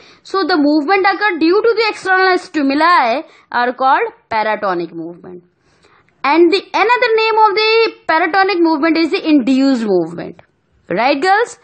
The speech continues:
You have to keep this thing in mind that there is a difference between autonomic movement and the paratonic movement.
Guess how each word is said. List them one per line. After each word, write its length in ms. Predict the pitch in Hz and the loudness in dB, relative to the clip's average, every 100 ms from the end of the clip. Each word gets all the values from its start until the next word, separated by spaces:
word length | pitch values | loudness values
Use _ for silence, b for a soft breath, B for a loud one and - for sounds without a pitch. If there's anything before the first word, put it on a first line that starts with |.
| b b - | b b -12
You 60 | |
have 260 | 226 247 320 | -6 -4 -4
to 100 | 349 | -6
keep 480 | 339 302 320 226 190 | -6 -6 -6 -8 -10
this 160 | 214 - | -10 -4
thing 200 | 381 392 | -2 0
in 200 | 403 381 | 2 2
mind 440 | 359 349 370 381 | 2 2 0 0
that 360 | 285 247 240 269 285 b b b b b - | 2 2 2 0 -6 b b b b b -20
there 360 | 180 233 285 370 | -8 0 2 2
is 180 | 359 | 2
a 340 | 349 359 381 403 - - | 2 2 2 0 -4 -14
difference 540 | - 262 - 381 381 | -4 -4 -2 0 0
between 720 | 320 254 233 254 285 294 311 | 0 -2 -4 -2 0 0 0
autonomic 720 | 294 226 226 330 349 349 349 294 | 0 0 2 2 4 2 0 0
movement 680 | 285 254 202 208 214 302 | -2 -2 -4 -4 -2 -2
and 160 | 330 320 | -2 -4
the 40 | |
paratonic 560 | 403 415 427 415 392 370 | -2 0 0 0 -2 -2
movement. 440 | 349 349 311 320 | -2 -2 -4 -6